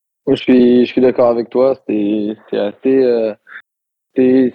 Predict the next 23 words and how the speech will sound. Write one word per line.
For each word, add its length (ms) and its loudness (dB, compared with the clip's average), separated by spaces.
c'est 60 -4
dommage. 420 2
On, 420 -8
on 80 -6
va 140 0
voir 280 0
ce 60 -20
que 140 0
ça 180 -2
donne. 400 0
Mais 600 0
c'est 200 -4
clair 360 0
que 320 0
quand 360 -6
on 60 -2
n'est 140 0
pas 160 -2
un 140 0
bon 180 -2
shooter 480 0
et 200 -4
que 880 -2